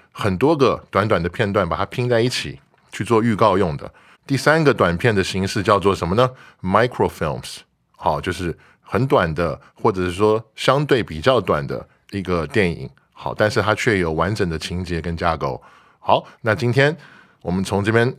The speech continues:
学习到这个短片的这种说法。好，那以上是第一题的部分。好，那接下来我们来看第二题哈。Based on the passage,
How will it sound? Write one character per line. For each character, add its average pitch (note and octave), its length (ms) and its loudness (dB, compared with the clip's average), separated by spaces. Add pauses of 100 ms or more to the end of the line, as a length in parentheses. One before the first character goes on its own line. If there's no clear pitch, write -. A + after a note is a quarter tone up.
(120)
学 F#2 200 -2
习 F#2+ 140 -4
到 G2+ 220 4
这 F#2 100 0
个 F2+ 340 0 (200)
短 D#2 300 0
片 B2+ 220 0
的 F2 140 -2
这 F2+ 120 -2
种 E2 180 -4
说 G#2+ 240 2
法。 - 260 -2 (260)
好， - 280 -2
那 F2 80 -2
以 D#2+ 140 -4
上 G#2+ 180 2
是 G2 100 -2
第 A2+ 180 2
一 A#2 40 2
题 - 120 -6
的 E2 100 0
部 E2 160 -4
分。 D#2+ 220 0 (520)
好， C#3+ 260 2 (500)
那 B2 220 4
接 C3+ 160 2
下 C#3+ 120 6
来 C3 60 6
我 G#2+ 60 4
们 G2+ 80 4
来 G#2+ 80 6
看 A#2 180 2
第 A2+ 120 2
二 G#2 120 4
题 D#2+ 200 -4
哈。 D#2 180 2 (300)
Based C3 360 4
on B2+ 40 0
the A#2 80 0
passage, A2+ 560 0